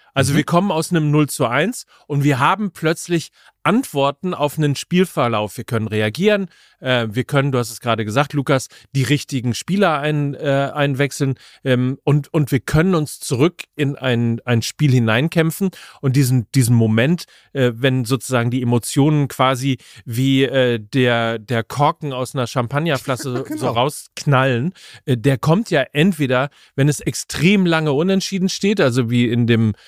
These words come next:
Speaker 1: äh, Neuville-Fall eben lange null zu null, oder eben, wenn man zurückgelegen hat und dann in diesem Fall jetzt neunzig plus vier, äh, dann das zwei zu eins macht und dieses Spiel dann eben komplett dreht. Also das ist mal gute Nachricht Nummer eins, ist,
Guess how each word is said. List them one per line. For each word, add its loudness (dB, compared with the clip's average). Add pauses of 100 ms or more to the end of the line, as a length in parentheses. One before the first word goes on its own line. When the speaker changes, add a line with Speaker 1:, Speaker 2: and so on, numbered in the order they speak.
(140)
Speaker 1:
äh, 2
Neuville-Fall 2
eben 0
lange 2
null 2
zu -6
null, 2 (340)
oder 2
eben, 0
wenn 0
man 2
zurückgelegen 0
hat 0
und -2
dann 4
in 2
diesem 0
Fall 2
jetzt -2
neunzig 0
plus -2
vier, 2 (280)
äh, 2
dann 0
das -4
zwei 0
zu -6
eins -4
macht -2
und -4
dieses -2
Spiel 0
dann 0
eben -2
komplett -2 (100)
dreht. -2
Also -2
das 0
ist -4
mal 2 (300)
gute 2
Nachricht -4
Nummer -2
eins, -2
ist, -4